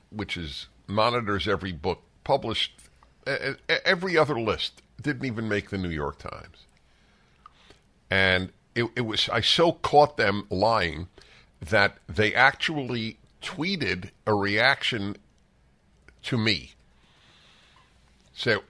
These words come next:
and, and their argument is, "We don't tell people how we come to make our list."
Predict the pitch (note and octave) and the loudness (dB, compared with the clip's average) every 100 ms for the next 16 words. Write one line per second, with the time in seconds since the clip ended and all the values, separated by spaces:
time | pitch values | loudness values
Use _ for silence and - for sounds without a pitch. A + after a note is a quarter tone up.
0 | - A2 A2 A#2 A2 G2+ G#2+ A#2+ D#3+ F#3+ | -2 0 2 4 4 4 4 10 10 8
1 | D#3+ B2 G#2+ G#2 G#2 F#2+ - G#2 C#3+ F3 | 4 0 2 0 0 -2 -6 -4 -2 4
2 | E3 D3+ - - E3+ E3+ E3 C#3 A#2+ A2 | 4 4 0 0 4 4 4 -6 -6 -2
3 | G#2+ - - - - C#3+ C#3+ C#3+ B2 - | -2 -2 -8 -6 0 2 4 4 2 -4
4 | G2 B2 B2 A2 - D3 C3+ C3 A2 - | -6 -4 -4 -6 -2 2 4 2 -6 -14
5 | - C3 G#2+ G#2+ - G#2 A2 G#2 - G2 | -8 -6 -4 -6 -6 -2 -2 -2 -2 0
6 | G2 F#2 E2+ - - | 2 2 2 0 -8